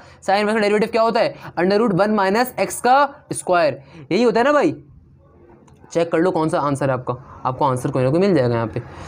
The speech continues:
I guess ये रहा आपका answer, Option number बी आपका answer होगा। सही है भाई, Clear है, समझ में आ रहा है? समझ में आ रहा है तो भाई subscribe करवाओ ना यार, Comment करो, mention करो, Link को शेयर करो यार,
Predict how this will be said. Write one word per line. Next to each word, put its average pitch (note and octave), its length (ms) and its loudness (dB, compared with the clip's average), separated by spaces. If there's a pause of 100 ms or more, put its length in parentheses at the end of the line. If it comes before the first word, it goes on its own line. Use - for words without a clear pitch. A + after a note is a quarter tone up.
(480)
I C3+ 140 2
guess D3+ 160 2
ये E3 120 2
रहा B2+ 100 2
आपका A#2 180 -4
answer, A#2 320 -4 (600)
Option C#3 280 0
number D#3 240 2
बी F3 240 2
आपका - 260 0
answer D#3 420 -2
होगा। B2 240 -2 (580)
सही E3+ 160 2
है B3 60 4
भाई, G3 160 2 (360)
Clear F#3+ 300 2
है, G#3 180 0
समझ F3 280 0
में G#3+ 80 2
आ G#3 120 4
रहा A#3+ 100 4
है? A#3+ 240 -2
समझ F#3+ 220 0
में G3+ 100 2
आ F3+ 40 2
रहा F#3 100 0
है G3 60 0
तो F#3 80 0
भाई F#3 100 0
subscribe E3+ 340 -2
करवाओ E3 280 2
ना F#3 100 0
यार, E3 240 -2 (460)
Comment F#3 260 0
करो, F#3+ 180 2
mention F#3 300 2
करो, G3+ 260 0 (240)
Link G3 240 2
को A3 80 2
शेयर G3+ 220 2
करो F#3+ 220 4
यार, F3 260 2